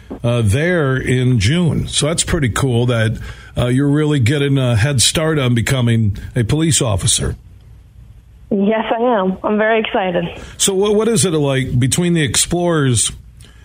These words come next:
Speaker 1: uh, post and the cadet position? Uh, what are you learning there, uh, connected to the Lansing Police Department while you're still in high school?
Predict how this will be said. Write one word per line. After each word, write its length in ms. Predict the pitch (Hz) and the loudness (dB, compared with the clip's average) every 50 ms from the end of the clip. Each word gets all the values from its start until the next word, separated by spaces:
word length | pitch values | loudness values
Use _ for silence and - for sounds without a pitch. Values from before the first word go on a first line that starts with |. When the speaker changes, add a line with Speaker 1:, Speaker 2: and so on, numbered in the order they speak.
| - - - | -18 -10 -6
Speaker 1:
uh, 200 | 117 120 117 117 | -4 -2 -2 -2
post 520 | 101 - - 143 131 131 131 120 - - - | 0 0 0 0 0 0 0 0 0 0 0
and 240 | 131 127 123 123 | 0 0 0 0
the 60 | 123 110 | 0 0
cadet 480 | - 143 127 110 131 151 156 151 - | 0 0 0 0 0 0 -2 -4 -2
position? 840 | - 143 120 92 131 127 113 101 - - 120 113 110 110 107 104 - - - - - - - | -2 -2 0 0 0 0 0 0 0 2 2 2 2 2 0 -2 -4 -6 -16 -18 -14 -6 -4
Uh, 100 | 127 131 | -2 0
what 200 | 135 131 160 175 | 0 0 2 2
are 60 | 196 | 2
you 200 | 202 202 190 180 | 2 4 4 4
learning 400 | 160 156 160 170 165 156 139 127 | 2 2 2 2 2 2 2 2
there, 380 | 123 120 117 110 107 104 101 92 - - - | 2 4 2 2 2 2 0 0 -2 -6 -4
uh, 140 | - 120 120 107 | -2 -2 0 0
connected 460 | - - 139 135 131 120 - 143 123 - | 0 0 0 0 -2 0 0 0 0 0
to 60 | 135 | 0
the 80 | 127 | 0
Lansing 480 | 117 123 127 127 131 123 113 - 135 113 | 0 0 2 2 0 0 0 0 0 0
Police 320 | 104 123 123 127 120 107 | 2 2 2 2 2 0
Department 520 | - 131 110 95 127 123 123 120 117 120 127 | 0 -2 0 0 0 0 0 0 2 2 2
while 140 | 127 123 123 | 2 2 2
you're 120 | 120 113 | 0 0
still 240 | - - 147 135 127 | 0 0 0 0 2
in 60 | 120 | 2
high 180 | 104 120 117 104 | 2 2 2 2
school? 400 | - - - 104 - - - | 0 -2 -2 -4 -4 -4 -8